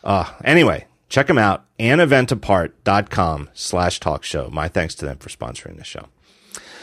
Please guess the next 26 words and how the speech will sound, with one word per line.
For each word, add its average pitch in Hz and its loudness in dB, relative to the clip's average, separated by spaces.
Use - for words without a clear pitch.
So 185 8
my, 190 6
my 220 6
description 175 4
of 127 4
the 117 6
fingerprint 127 4
sensor 87 0
is 104 0
exactly 117 4
like 98 6
you 101 0
said. 95 -2
It's, 135 4
it's 151 6
so 220 4
much 226 4
faster 165 4
than 120 4
I 107 2
think 127 -2
it 117 6
even 110 2
has 139 0
to - -4
be. - -16